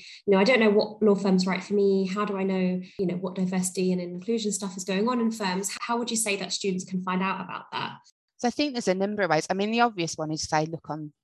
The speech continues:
Speaker 2: the firm websites, but I know from, from my own experience, they're not always a hundred percent up to date because there's so much activity happening. So I think a really important thing is to really utilise social media, and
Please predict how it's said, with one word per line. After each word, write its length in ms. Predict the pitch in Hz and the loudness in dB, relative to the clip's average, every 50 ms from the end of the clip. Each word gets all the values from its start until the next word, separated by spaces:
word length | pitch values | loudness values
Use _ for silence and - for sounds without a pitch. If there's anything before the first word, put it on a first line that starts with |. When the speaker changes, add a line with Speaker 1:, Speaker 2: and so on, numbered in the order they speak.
| _ _ | _ _
Speaker 2:
the 80 | - 156 | -14 -6
firm 300 | - 165 151 143 143 147 | -2 -2 -2 0 0 -2
websites, 720 | 165 165 - - - - 143 139 139 139 - - - - - | -2 -2 -2 -6 -6 -4 -4 -4 -4 -6 -8 -12 -14 -4 0
but 160 | 151 147 139 | 0 0 2
I 140 | - 147 170 | 2 0 0
know 160 | 180 185 185 | 2 0 -2
from, 320 | 170 - - 160 151 147 - | -2 -4 -6 -6 -6 -8 -10
from 260 | - - 156 156 151 | -10 -10 -8 -6 0
my 220 | 151 156 160 156 151 | 2 2 4 4 2
own 80 | 151 | 2
experience, 540 | 151 147 - - - 156 143 143 139 - - - _ - - - - - _ | -2 -4 -6 -6 -4 -4 -4 -4 -6 -10 -14 -20 _ -20 -20 -20 -20 -6 _
they're 100 | - 170 | -2 0
not 140 | 180 170 - | 0 0 0
always 240 | 185 175 170 165 180 | 2 2 2 2 2
a 40 | 165 | -2
hundred 300 | 180 190 175 180 - - | -4 -6 -6 -6 -8 -4
percent 320 | - - 180 175 - - | 0 2 2 2 2 -2
up 80 | - - _ | -6 -6 _
to 80 | - - | -8 -2
date 300 | - 175 180 202 220 - | 2 2 2 2 0 -2
because 240 | - - - 190 - | -8 -10 -10 -2 0
there's 200 | 170 160 - - | 0 0 0 0
so 200 | - 170 170 165 | -2 -2 -2 -2
much 240 | 160 160 - - | -4 -10 -8 -8
activity 500 | 151 143 143 - - 147 147 143 - - | -10 -10 -8 -10 -10 -8 -8 -8 -8 -10
happening. 540 | 147 143 156 - _ - 151 156 165 185 196 | -8 -8 -8 -8 _ -8 -8 -6 -6 -8 -10
So 320 | - - 160 156 156 156 160 - _ - - - _ - _ - | -4 0 2 2 2 0 -2 -6 _ -20 -20 -20 _ -14 _ -4
I 40 | 175 | -4
think 360 | 165 - - 220 226 196 - - | -2 -2 -4 -4 -4 -6 -4 -4
a 100 | 170 165 | -2 -2
really 380 | 165 165 175 175 175 170 170 | 0 0 0 2 2 2 0
important 560 | 165 160 - - 156 156 147 - - 147 - | -2 -4 -6 -6 -6 -6 -6 -6 -10 -10 -8
thing 160 | - 151 147 147 | -6 -6 -4 -4
is 160 | 147 - - | -6 -6 -8
to 140 | - 151 147 | -10 -6 -4
really 240 | 156 151 147 156 - | -4 -4 -4 -6 -6
utilise 500 | 156 151 156 - - 160 156 156 160 - | -8 -8 -8 -6 -4 -4 -2 -2 -4 -4
social 380 | - 156 151 160 - - 170 | -6 -6 -6 -6 -6 -10 -10
media, 560 | 170 160 160 165 170 - 165 170 175 185 196 208 - - - - - - - - | -8 -8 -8 -8 -6 -6 -4 -2 -2 -2 -2 -4 -8 -14 -20 -20 -20 -20 -8 -4
and 280 | 160 156 156 160 160 | -2 -2 -2 -2 -6